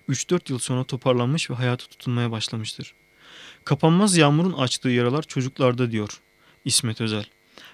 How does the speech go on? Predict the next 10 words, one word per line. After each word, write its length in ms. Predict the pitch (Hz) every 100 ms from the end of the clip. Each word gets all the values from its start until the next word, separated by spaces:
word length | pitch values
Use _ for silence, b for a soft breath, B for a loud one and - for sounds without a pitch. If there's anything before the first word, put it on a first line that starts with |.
| B
Babaların 460 | 139 131 135 139 170
gidişinin 420 | 135 123 - 139
açtığı 380 | - 123 - 135
yara 260 | 120 131 135
da 160 | 170 -
kız 180 | - 143
çocuklarının 540 | - 127 - 123 127
yüreğinde 380 | 151 123 120 127
şifa 340 | - - 127
bulmaz. 440 | 120 120 107 -